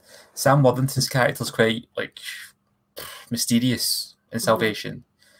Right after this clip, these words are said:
Speaker 1: And the reveal, like, halfway through the fucking movie, is actually a Terminator who believes he's human. He's been programmed
Speaker 2: Right.
Speaker 1: to think he's human. They show you that in the trailer, but it's a big reveal in the movie. In Terminator Genesis, uh, they bring back an adult John Connor.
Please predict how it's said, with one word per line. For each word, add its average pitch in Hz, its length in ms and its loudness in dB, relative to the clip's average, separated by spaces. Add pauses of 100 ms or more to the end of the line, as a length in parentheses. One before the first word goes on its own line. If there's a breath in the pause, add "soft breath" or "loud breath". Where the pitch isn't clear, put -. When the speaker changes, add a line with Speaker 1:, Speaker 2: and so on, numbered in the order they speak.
(300 soft breath)
Speaker 1:
And 110 160 2
the 98 80 -4
reveal, 127 460 4
like, - 180 2
halfway 165 600 2
through 143 260 -2
the 117 60 -8
fucking 104 400 -6
movie, 110 440 -2 (400 loud breath)
is 107 160 0
actually 107 320 2
a - 20 -2
Terminator 139 680 2 (400)
who 120 140 4
believes 117 400 6
he's 107 200 0
human. 139 320 2 (240)
He's - 120 -14
been 107 100 -4
programmed 131 400 4
Speaker 2:
Right. 117 60 -6
Speaker 1:
to - 60 -12
think 101 200 -6
he's 107 140 -6
human. 139 300 0 (800 soft breath)
They 127 100 6
show 147 280 4
you 156 120 4
that 113 260 6
in 101 120 -2
the 98 60 -10
trailer, 143 480 6 (220)
but 131 120 10
it's 117 80 8
a 123 60 8
big 123 200 6
reveal 113 300 6
in 110 60 4
the 104 60 2
movie. 139 400 2 (400 soft breath)
In 135 120 4
Terminator 117 400 2
Genesis, 120 840 -2 (420)
uh, 107 160 0
they 113 60 -2
bring 113 200 2
back 113 160 4
an - 100 -6
adult 107 300 0
John 101 240 0
Connor. 127 440 0